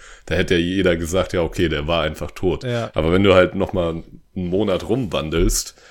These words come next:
Speaker 1: dann, äh, das macht ja erst irgendwie einen Schuh draus,
Speaker 2: Das
Speaker 1: weil er
Speaker 2: wär
Speaker 1: hat dann den Leuten ja noch mal seine Wunde gezeigt und sowas. Die ganze
Speaker 2: <laughs>
Speaker 1: Story mit dem ungläubigen Thomas und so, die ganzen Geschichten.
Speaker 2: Thomas, ach, herrje.
Speaker 1: Man kennt sie
Speaker 2: Das
Speaker 1: ja
Speaker 2: ist
Speaker 1: alle.
Speaker 2: wie, wenn, die, wenn jetzt, äh, Oasis, ähm,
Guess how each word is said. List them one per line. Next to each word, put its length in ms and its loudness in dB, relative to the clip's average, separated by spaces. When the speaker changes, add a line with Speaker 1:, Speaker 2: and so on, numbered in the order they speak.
Speaker 1:
dann, 360 0
äh, 320 -2
das 380 -2
macht 180 -4
ja 80 4
erst 320 0
irgendwie 300 -2
einen 180 0
Schuh 260 0
draus, 360 -6
Speaker 2:
Das 100 -4
Speaker 1:
weil 80 0
er 60 0
Speaker 2:
wär 80 2
Speaker 1:
hat 100 -4
dann 80 0
den 140 -4
Leuten 420 -2
ja 120 -4
noch 120 -2
mal 120 6
seine 320 0
Wunde 240 2
gezeigt 500 0
und 100 -4
sowas. 480 -2
Die 80 2
ganze 280 6
Speaker 2:
<laughs> 0 -
Speaker 1:
Story 380 4
mit 180 0
dem 160 0
ungläubigen 800 0
Thomas 520 0
und 160 -10
so, 140 -2
die 100 -4
ganzen 340 -6
Geschichten. 320 -6
Speaker 2:
Thomas, 480 -2
ach, 560 -6
herrje. 400 -10
Speaker 1:
Man 220 -6
kennt 260 -4
sie 100 -2
Speaker 2:
Das 60 2
Speaker 1:
ja 80 0
Speaker 2:
ist 220 2
Speaker 1:
alle. 100 -8
Speaker 2:
wie, 220 2
wenn, 160 2
die, 240 0
wenn 120 0
jetzt, 280 -4
äh, 260 -2
Oasis, 760 2
ähm, 400 -2